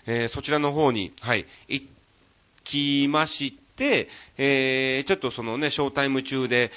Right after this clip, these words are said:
えー、紹介してあげるよってね、言っていただいてるみたいなんで、まあ、あのー、てんてさんのね、えー、力なんですけども、はい、えー、スケジュールが空いてれば、えー、行きたいと思います。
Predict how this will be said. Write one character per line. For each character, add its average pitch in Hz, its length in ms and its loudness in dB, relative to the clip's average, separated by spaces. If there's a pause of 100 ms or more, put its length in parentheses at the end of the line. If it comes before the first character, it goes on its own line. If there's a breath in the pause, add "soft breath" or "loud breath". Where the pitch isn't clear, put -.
(140 loud breath)
え 107 240 0
ー、 - 0 -
紹 117 220 -4
介 123 160 -2
し - 100 -6
て 131 80 0
あ 131 80 2
げ 135 100 0
る 139 80 0
よ 127 300 2
っ - 20 -14
て - 140 -10
ね、 127 160 -2
言 113 80 -4
っ 104 40 -16
て 120 200 -4
い 113 60 -8
た 131 80 -2
だ 123 60 0
い - 40 -2
て 120 80 -4
る 117 100 -2
み 120 100 -8
た 113 100 -2
い - 20 -6
な 98 140 -4
ん 95 40 -8
で、 95 160 -2 (380 loud breath)
ま 143 60 4
あ、 - 20 6
あ 135 40 4
の 113 680 0
ー、 - 40 -10
て 151 100 0
ん 135 60 -2
て 120 80 -8
さ 113 80 -6
ん - 20 -6
の 104 140 -6
ね、 131 200 -2
え 104 220 -4
ー、 98 100 -12
力 113 280 -2
な 98 100 -4
ん 95 60 -8
で 92 80 -6
す - 100 -16
け 104 80 -8
ど 101 100 -8
も、 117 360 2
は 113 180 0
い、 87 60 -10 (340 loud breath)
え 98 640 -4
ー、 - 20 -18
ス - 80 -16
ケ 127 140 0
ジ 110 100 -8
ュ - 20 -4
ー - 40 -4
ル 101 80 -6
が 101 100 -6
空 107 120 -4
い 131 60 -8
て 185 100 0
れ 214 140 2
ば、 220 280 6 (200 loud breath)
え 98 1120 -4
ー、 - 20 -8
行 101 100 -8
き - 60 -10
た 107 120 -2
い 98 80 -4
と 104 120 -4
思 101 180 -4
い 98 60 -6
ま 117 200 0
す。 - 160 -12